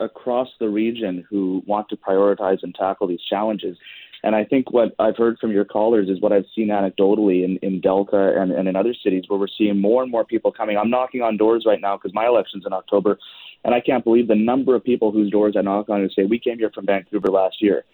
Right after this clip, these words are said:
We came six months ago. We came two years ago. We just can't do it anymore. We love what you guys are doing in Delta." We get that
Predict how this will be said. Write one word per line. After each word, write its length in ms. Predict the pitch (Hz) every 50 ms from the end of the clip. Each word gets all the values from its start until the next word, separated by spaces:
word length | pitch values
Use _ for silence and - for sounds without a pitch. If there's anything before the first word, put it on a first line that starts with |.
| - - - _ _ -
We 120 | 110 117
came 280 | - - 120 113 107 98
six 260 | - 117 104 - -
months 220 | 107 104 101 -
ago. 160 | 104 98 95
We 100 | 92 92
came 200 | - - 107 101 98
two 120 | - 104
years 200 | 101 101 104 95
ago. 100 | 104 95
We 100 | 98 95
just 180 | 90 98 - -
can't 320 | - 120 117 117 - -
do 160 | 95 110 110
it 100 | 110 110
anymore. 500 | 107 101 101 101 98 92 92 92 92 92 - _ _ _ _ _ _ -
We 140 | 104 101
love 180 | 98 107 117 120
what 80 | 120 107
you 100 | 101 107
guys 260 | 110 107 104 101 98
are 80 | 101 98
doing 240 | 101 101 101 98 98
in 120 | 98 92
Delta." 360 | 95 90 90 95 - - 104
We 120 | 90 98 92
get 180 | - - -
that 160 | - 92 90